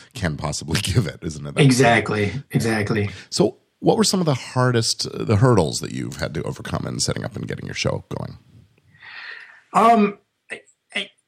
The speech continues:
Speaker 2: at first it was, well, it,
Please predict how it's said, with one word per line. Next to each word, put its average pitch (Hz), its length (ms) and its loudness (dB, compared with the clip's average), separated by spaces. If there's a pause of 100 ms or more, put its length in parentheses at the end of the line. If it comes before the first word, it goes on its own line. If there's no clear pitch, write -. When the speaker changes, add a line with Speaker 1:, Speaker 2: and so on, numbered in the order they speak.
(540)
Speaker 2:
at 196 260 0
first 277 280 2
it 202 160 4
was, 208 580 2
well, 220 440 2
it, 208 240 -8